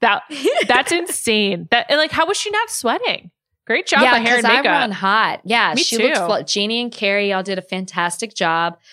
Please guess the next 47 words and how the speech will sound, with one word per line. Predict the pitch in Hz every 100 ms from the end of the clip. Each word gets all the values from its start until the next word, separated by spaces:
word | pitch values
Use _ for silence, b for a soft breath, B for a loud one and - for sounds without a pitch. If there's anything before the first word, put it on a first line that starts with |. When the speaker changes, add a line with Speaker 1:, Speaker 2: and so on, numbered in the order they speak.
| b b b _ -
Speaker 2:
Randy, | 185 185 190 202
the | 196
dress | 190 175 185
was | - 175 180
outstanding. | 175 - - 175 160 160 160 170 _ _ -
Yeah, | 208
she, | 185 - 240
she | - 277
said | - 262 277 269 B B
her | - 233
back | 165 175 175 202 151
was | - 160 -
drenched | - 170 180 175 170 - - -
and |
she | 175 -
was | 175 160
soaking, | - - 170 190 143 147
but | 170 160 - _ _ _ _ _
on | 226
Speaker 1:
Didn't | 196
see | - 202
it. |
Speaker 2:
camera, | 359 254 254 240 _ _ _ _ 208
you |
didn't | 226 240
Speaker 1:
And, | 269
Speaker 2:
see | 277 285
Speaker 1:
and | 285
Speaker 2:
it. |
Speaker 1:
Gr-, | 240 220 -
Gray | 214 214 262 427
really | 220 202
shows | - 226 220
off | 208 196 202
a | 202
lot | 190 196 190
of | 185 180
sweat. | - - 220 320 208 -
So | - 196 185
good | 190 247 -
job | 185 247 262
by | 175 175
everyone | 175 175 170
to | -
<laughs> | 247 -
not | -
show | -